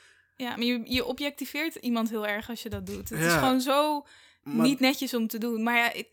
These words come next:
Speaker 2: Dat weet je niet.
Speaker 1: je kan niet echt boos worden, want ze bedoelen het zo niet slecht. Maar
Speaker 2: Ja.
Speaker 1: ik vind zeker wel dat je dan het gesprek mag aangaan van, "Goh, hey, dit is echt niet oké dat je dat doet."
Speaker 2: Ja, ja, maar dat is dus, je kan... Je hebt tot een bepaalde,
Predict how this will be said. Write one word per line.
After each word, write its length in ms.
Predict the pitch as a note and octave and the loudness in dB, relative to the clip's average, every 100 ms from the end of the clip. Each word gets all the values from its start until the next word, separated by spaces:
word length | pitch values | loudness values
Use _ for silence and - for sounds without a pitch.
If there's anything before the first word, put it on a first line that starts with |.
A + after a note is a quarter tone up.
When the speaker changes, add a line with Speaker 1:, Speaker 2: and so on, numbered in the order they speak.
| E3 | -10
Speaker 2:
Dat 100 | D3 | 2
weet 180 | F#3+ G#3+ | 2 4
je 60 | |
niet. 120 | E3 G3+ | 2 4
Speaker 1:
je 100 | C4+ | 6
kan 160 | D#4+ | 4
niet 120 | F4+ | 4
echt 180 | - D4 | 0 0
boos 260 | C4 C#4+ D4+ | 2 2 2
worden, 240 | B3+ A#3+ | 0 0
want 120 | A#3 | 0
ze 100 | B3 | -2
bedoelen 260 | A3+ A#3 C#4 | -4 -4 -4
het 100 | C4 | -2
zo 120 | B3+ | 0
niet 180 | A#3 A3 | 0 0
slecht. 360 | - A#3 G#3 A#3 | -2 -4 -4 0
Maar 120 | F3 | 2
Speaker 2:
Ja. 80 | D3+ | 2
Speaker 1:
ik 60 | |
vind 200 | - A#3+ | 2 2
zeker 260 | B3 B3 A#3 | 2 0 0
wel 140 | G#3+ | -4
dat 100 | G#3 | -4
je 60 | G#3 | -6
dan 100 | G3+ | -6
het 80 | G3+ | -6
gesprek 280 | - A3+ G#3+ | -6 -4 -4
mag 160 | G3+ | -6
aangaan 400 | A3 G3 - G3 | -8 -8 -10 -12
van, 120 | - | -12
"Goh, 240 | - G3+ G#3 | -14 -10 -10
hey, 160 | G#3 | -10
dit 160 | F#3+ G3 | -12 -12
is 100 | G3 | -12
echt 160 | G3+ - | -12 -12
niet 160 | G3 | -12
oké 240 | G3 G3 F#3 | -12 -14 -14
dat 140 | F#3+ | -18
je 60 | - | -18
dat 140 | - | -10
doet." 80 | D3 | -4
Speaker 2:
Ja, 280 | D#3+ C3+ - | -2 -2 -4
ja, 160 | D#3+ D#3 | -4 -2
maar 160 | D#3+ | -2
dat 160 | E3 E3+ | -2 -2
is 160 | F3+ | -2
dus, 180 | F3 E3+ | -2 -2
je 240 | D#3 D#3+ E3+ | -2 -4 -2
kan... 320 | F3+ F3 E3+ E3 | -2 -2 -4 -6
Je 60 | |
hebt 300 | D#3+ D#3+ D#3+ - _ _ | -6 -6 -10 -14 _ _
tot 180 | - F3+ | -4 -2
een 60 | F3+ | -2
bepaalde, 560 | D#3+ F3+ E3+ D#3+ E3 | 0 0 0 -2 -6